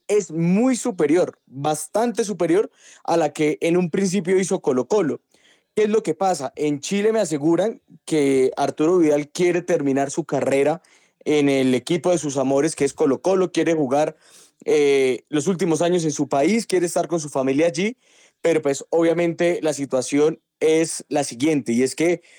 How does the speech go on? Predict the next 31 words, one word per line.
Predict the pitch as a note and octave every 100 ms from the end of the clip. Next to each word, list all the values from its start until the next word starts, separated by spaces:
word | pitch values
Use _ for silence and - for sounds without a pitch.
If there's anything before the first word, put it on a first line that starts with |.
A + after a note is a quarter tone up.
| _
pues | - E3
Colo-Colo | - B2+ B2+ C3+ C3+ E3+
no | F3
ha | F3+ - _ _ _ -
hecho | E3 D3+ F3
ninguna | E3 C#3 D#3 D#3
contratación | D#3+ C#3 C3 B2+ C3+ D3
en | D3+
este | -
mercado | D#3 C3 C3+ C#3+
de |
fichajes, | C3+ B2 C#3+ C#3 D#3+ B2
están | - C#3
mirando, | D3 D#3 D3+ D3+ E3+ E3+ _ _ _ _ -
eh, | - C#3 C3+ B2+ -
muy | - C3+ D#3+ G#3+
despacio | D#3 F3+ - F3 E3+ F3
esa | E3+ E3+
contratación. | E3+ D#3 D3 C#3 B2+ D3 F#3+ -
En | E3
semanas | C#3+ C#3+ C#3+ D#3 E3+
anteriores | D#3+ C3 B2+ D3+ E3+ - _ - -
habían | C3+ C#3+ D3
dicho | E3 D#3+ F3+ -
que | D#3 C#3 C3 B2+ -
Almirón, | C#3+ C3 C3 D3+ F3
el | C#3
nuevo | C#3+ D#3+
técnico | E3 D3+ E3 D#3+
de | C#3+
Colo-Colo, | B2+ B2+ - C#3 D#3 E3+